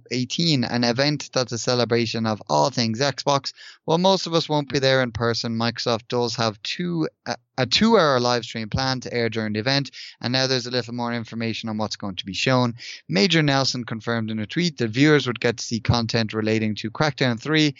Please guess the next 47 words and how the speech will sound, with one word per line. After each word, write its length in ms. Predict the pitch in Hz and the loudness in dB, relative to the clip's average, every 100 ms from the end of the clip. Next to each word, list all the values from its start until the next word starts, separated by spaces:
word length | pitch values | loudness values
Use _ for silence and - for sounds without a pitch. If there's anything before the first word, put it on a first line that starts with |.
| - _ 113 | -14 _ 0
Minecraft, 580 | 131 131 - 127 120 | 2 0 0 0 0
Sea 300 | - - 180 | -6 -4 0
of 80 | 135 | 0
Thieves, 480 | - 120 120 117 - - - - | 0 0 2 0 -4 -14 -20 -12
State 340 | - 151 151 | 2 6 6
of 60 | 127 | 6
Decay 300 | 120 113 110 | 4 2 2
two, 420 | - 117 113 - | 2 2 2 -2
Forza 360 | - 139 151 131 | -4 2 4 4
Horizon 440 | 120 113 107 107 - | 4 4 2 -2 -2
four, 340 | 113 113 113 | 2 4 2
and 140 | 113 | 0
additional 440 | 110 131 131 135 117 | 0 2 2 2 0
tweets 300 | 127 117 - | 2 -2 -4
have 120 | 110 | 0
referenced 400 | 113 104 113 104 | 0 0 -4 -4
some 140 | 110 | -6
pub 280 | 95 143 127 | -2 0 0
G 220 | - 123 117 | 0 0 2
news, 400 | 110 107 104 - - - - | 2 2 0 -6 -16 -20 -2
Shadow 360 | - 156 151 | 2 2 4
of 60 | 135 | 2
the 120 | 120 | 0
Tomb 260 | 113 120 117 | -2 -6 -2
Raider 240 | 113 110 | -2 -2
D 140 | 107 110 | -2 -4
L 120 | 104 | -4
C, 240 | - 110 104 | -4 -6 -4
and 140 | 110 | -4
a 40 | |
bunch 280 | 98 113 104 | -2 -2 -2
of 80 | 104 | -2
Xbox 520 | 107 - 110 104 - | -2 -2 -4 -4 -4
Game 260 | - 95 90 | -4 -4 -2
Pass 320 | 104 98 - | -2 -2 -4
reveals." 420 | 92 92 85 - | -4 -4 -4 -6
And 120 | 87 | -8
you 80 | 95 | -8
can 220 | 95 101 95 | -6 -6 -4
read 200 | 98 90 | -4 -6
the 80 | - | -12
full 240 | 95 90 | -10 -4
story 400 | - 107 104 104 | -2 0 2 2
over 240 | 104 110 | 2 4
on 140 | 113 110 | 2 4
Kotaku. 520 | 120 113 147 131 107 - - - - - | 2 2 0 2 0 -2 -10 -10 -14 -2
Um, 420 | 143 160 170 165 | 0 2 0 -4